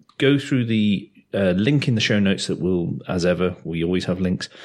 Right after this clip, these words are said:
Link in the show notes, and that will take you to a page that asks whether you want to try and, uh, enter your car for the concourse or whether you want to book a ticket to be a spectator. So if you want to do either of those, or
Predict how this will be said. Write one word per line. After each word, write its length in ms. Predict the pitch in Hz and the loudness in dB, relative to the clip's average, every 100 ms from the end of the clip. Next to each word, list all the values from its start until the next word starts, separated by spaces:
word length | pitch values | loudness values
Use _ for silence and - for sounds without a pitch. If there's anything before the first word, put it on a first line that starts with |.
| - - - - _ | -16 -16 -18 -20 _
Link 220 | 117 151 | 0 2
in 60 | 147 | 2
the 80 | 139 | 2
show 180 | - 123 | 2 2
notes, 280 | 120 120 | 2 0
and 180 | - 101 | -2 0
that 140 | 110 104 | 0 0
will 80 | |
take 340 | 98 117 110 - | 0 -2 -2 0
you 340 | 107 101 90 | 0 0 -2
to 500 | - - 104 98 98 - | -6 -2 0 2 0 -2
a 100 | 101 | -4
page 520 | - 104 98 - - | 0 0 0 -4 -4
that 260 | 101 - | -2 0
asks 260 | 98 92 - | -2 -2 -2
whether 200 | 101 95 | -2 0
you 180 | 90 92 | 0 0
want 220 | 95 87 | 0 -2
to 100 | - | -4
try 240 | - 95 | -2 0
and, 340 | 92 92 90 90 _ _ _ | 2 2 0 -2 _ _ _
uh, 100 | 90 - | -6 -2
enter 240 | 107 - | -2 0
your 60 | 95 | -2
car 280 | - 107 101 | 0 0 0
for 120 | - | -4
the 60 | - | -4
concourse 600 | 131 135 165 151 - - | -2 2 2 2 -2 -6
or 120 | 120 117 | -2 0
whether 200 | 107 98 | 2 2
you 120 | 95 | 0
want 180 | 92 - | 0 0
to 200 | 92 90 | 0 0
book 300 | - - 78 | -4 -8 -6
a 40 | |
ticket 480 | - 87 87 - - | -4 -2 -4 -4 -8
to 340 | - 87 85 - _ | -4 -2 -2 -4 _
be 100 | 87 | -4
a 40 | |
spectator. 540 | - 80 - 73 - - - - - - _ | -2 -4 -4 -6 -6 -10 -14 -20 -20 -20 _
So 380 | - 87 78 73 - | -8 -2 -2 -4 -8
if 180 | - - | -6 -4
you 80 | 95 | -2
want 180 | 104 | -2
to 60 | - | -4
do 200 | 101 - 117 | -6 -2 2
either 320 | 135 120 110 | 4 4 0
of 80 | 90 | 0
those, 320 | 85 98 - - | 0 -2 -4 -8
or 240 | 85 | -8